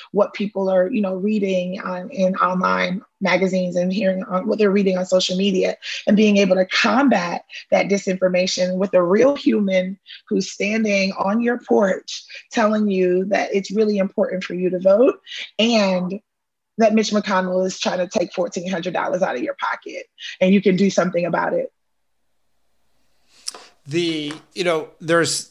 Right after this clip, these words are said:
Speaker 2: the turnout on both sides, frankly, particularly on the Democratic side, was unbelievable. The turnout, particularly among Black voters, Latino voters, young people, just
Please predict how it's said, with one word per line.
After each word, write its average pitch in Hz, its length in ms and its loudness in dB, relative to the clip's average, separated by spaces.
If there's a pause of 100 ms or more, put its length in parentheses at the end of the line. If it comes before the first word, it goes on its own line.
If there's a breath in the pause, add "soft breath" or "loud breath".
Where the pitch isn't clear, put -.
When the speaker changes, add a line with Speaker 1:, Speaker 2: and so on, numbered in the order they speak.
Speaker 2:
the 170 140 -2
turnout 156 600 2 (380)
on 202 240 2
both 240 160 6
sides, 143 240 0
frankly, 127 220 -6
particularly 147 320 -4
on - 20 -10
the 101 60 -14
Democratic 123 440 -6
side, 104 400 -6
was 98 260 -8
unbelievable. 123 420 -4
The 110 60 -8
turnout, 120 500 -6
particularly 123 260 -10
among 101 200 -14
Black 160 200 2
voters, 131 480 0
Latino 139 300 -6
voters, 117 260 -6
young 117 140 -12
people, 117 420 -10
just 113 340 -10